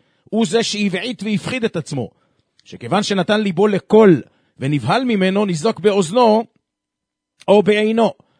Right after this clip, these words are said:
ומאחר והמזיק לא עשה את הנזק בעצמו, אלא רק גרם תקלה לניזק, פטור הוא מדיני אדם. אבל כלים שאינם בני דעת, הכל הוא שהזיקם,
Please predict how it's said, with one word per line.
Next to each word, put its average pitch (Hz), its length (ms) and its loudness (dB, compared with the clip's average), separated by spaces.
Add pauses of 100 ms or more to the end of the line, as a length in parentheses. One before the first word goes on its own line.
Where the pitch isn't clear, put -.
(280)
ומאחר 101 340 -2
והמזיק 185 400 -2
לא 190 100 0
עשה 190 200 -2
את 185 80 -6
הנזק 175 300 -4
בעצמו, 156 520 -4 (1400)
אלא 214 300 2
רק 165 180 -2
גרם 175 560 0
תקלה 185 400 -2
לניזק, 151 680 -4
פטור 247 340 -2
הוא 220 260 4 (600)
מדיני 214 560 0
אדם. 185 300 0 (500)
אבל 117 200 -8
כלים 160 300 -2
שאינם 196 380 -2
בני 190 220 0
דעת, 160 440 -2
הכל 214 260 0
הוא 202 120 2
שהזיקם, 160 720 -2